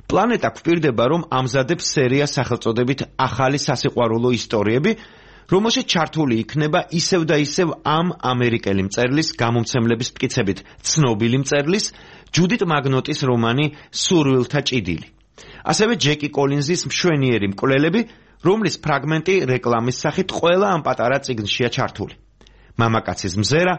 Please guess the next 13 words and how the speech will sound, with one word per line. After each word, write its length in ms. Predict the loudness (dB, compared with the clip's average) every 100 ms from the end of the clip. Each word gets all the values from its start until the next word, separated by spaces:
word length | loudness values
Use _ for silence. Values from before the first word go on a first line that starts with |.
| -6 -20
ყურადღებიანი 800 | -8 0 0 2 0 2 2 2
და 100 | -2
პირქუში 600 | -2 -4 -4 -4 -4 -2 -2
იყო. 200 | -2 -8 _ _ -16 -2
მან 220 | 0 0
ქალი 300 | 0 0 0
თავისკენ 560 | -2 -2 -2 -2 -2 0
ნელა 260 | 2 2
მიიზიდა, 560 | 0 0 0 0 0 0 -2 -12 -14 -2
მისი 300 | 0 2 -2
თითები 480 | -2 -2 0 0 -4 -6
შავ 420 | -6 -2 2 0 -2 -6
შიფონში 720 | -2 -2 0 0 0 0